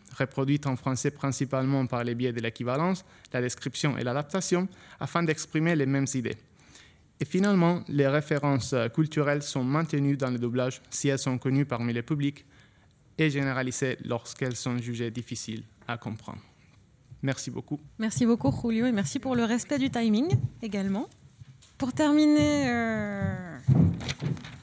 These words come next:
Speaker 2: cette table ronde, avant de passer aux échanges, je vais donner la parole à Francisco Hernández Lomelí, qui est professeur de communication à l'Université de Guadalajara au Mexique. Ses recherches portent sur l'histoire de la presse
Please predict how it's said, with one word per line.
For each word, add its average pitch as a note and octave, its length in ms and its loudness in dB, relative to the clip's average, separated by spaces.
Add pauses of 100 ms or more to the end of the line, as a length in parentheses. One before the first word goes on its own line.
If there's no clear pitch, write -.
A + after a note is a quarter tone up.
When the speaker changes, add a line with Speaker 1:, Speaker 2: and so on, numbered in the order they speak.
(100)
Speaker 2:
cette B3 260 -2
table C4 200 0
ronde, C4 200 0
avant A#3+ 180 0
de A#3+ 60 -4
passer A#3+ 300 -6
aux D4 80 -4
échanges, D4 560 0
je B3+ 100 -2
vais B3 100 0
donner B3+ 220 2
la B3+ 120 0
parole B3+ 380 -2
à B3+ 100 0
Francisco A#3+ 640 -4
Hernández C#4+ 440 2 (100)
Lomelí, B3 520 2 (480)
qui - 200 -8
est A#3+ 40 -4
professeur D4+ 640 -4
de B3 140 -2
communication B3+ 840 4
à A#3+ 80 2
l'Université A3 600 0
de A#3+ 80 0
Guadalajara A3+ 800 -2
au A#3 100 0
Mexique. - 640 -2 (680)
Ses - 280 2
recherches C4+ 420 2
portent - 280 0
sur B3 460 -2
l'histoire B3 400 -2
de B3 80 2
la A#3 100 2
presse - 480 -2